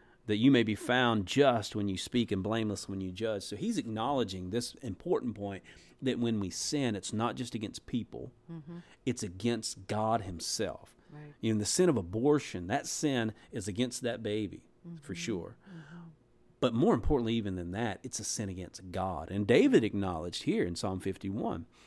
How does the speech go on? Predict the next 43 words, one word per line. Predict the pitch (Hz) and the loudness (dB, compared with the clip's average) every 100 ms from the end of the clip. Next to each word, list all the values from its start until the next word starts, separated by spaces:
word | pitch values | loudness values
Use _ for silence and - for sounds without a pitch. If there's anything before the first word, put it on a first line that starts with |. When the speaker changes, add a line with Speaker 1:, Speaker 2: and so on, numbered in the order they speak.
| - | -4
Speaker 1:
that | 110 | -4
the | 107 | -2
sin | - 135 123 | 0 2 2
that | 107 | 2
he | 143 | -2
committed | 214 156 117 104 101 | -2 0 0 0 -2
with | 101 | -2
Bathsheba | 101 95 - - 220 92 | -2 -2 -2 -2 -2 -2
and | 90 | -2
the | 92 | -2
murder | 98 127 123 | 0 2 2
of | 104 | 0
Uriah | 98 101 160 170 | 0 0 0 0
and | 95 | 0
all | 107 262 | 2 2
of | 135 | 2
that | 92 85 - - - - - | 0 -8 -10 -18 -20 -18 -2
was | 110 104 | 0 2
not | 123 196 | 2 2
just | 160 - | -2 -4
a | |
sin | - 127 110 | -4 0 0
against | 98 92 - | -2 -6 -8
Uriah. | 85 98 113 107 101 | -6 -2 0 0 0
It | - | -2
wasn't | 110 101 95 | -4 -4 -6
just | 101 - | -8 -8
a | 98 | -8
sin | - 98 | -6 -6
against | 95 92 - | -6 -8 -6
Bathsheba. | 87 - - 156 131 | -6 -6 0 4 4
It | 113 | 4
wasn't | 113 110 113 120 | 2 -2 -6 -6
just | 113 107 | -4 -6
a | |
sin | - 117 | -4 -2
against | 110 110 - - - | -2 -2 -6 -4 6
Israel | 170 127 113 92 80 | 8 8 4 2 -2
because | 107 104 101 | -2 0 0
he | 113 | 0
was | 107 | 0
their | 107 | -2
king. | - 196 | -2 -2